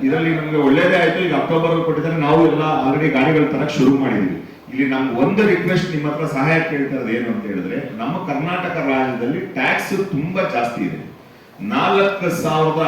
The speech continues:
ಐನೂರ ಅರವತ್ತು ರೂಪಾಯಿ ಒಂದು ಬ-, ಒಂದು ಸೀಟ್ಗೆ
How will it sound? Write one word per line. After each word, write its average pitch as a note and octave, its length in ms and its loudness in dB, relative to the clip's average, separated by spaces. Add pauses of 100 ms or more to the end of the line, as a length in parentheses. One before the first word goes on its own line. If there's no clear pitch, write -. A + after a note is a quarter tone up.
(140)
ಐನೂರ E3 340 2 (140)
ಅರವತ್ತು E3 540 2
ರೂಪಾಯಿ C3 280 2 (140)
ಒಂದು E3 220 -2 (100)
ಬ-, C3+ 240 -2
ಒಂದು E3+ 300 -2
ಸೀಟ್ಗೆ D3 360 -2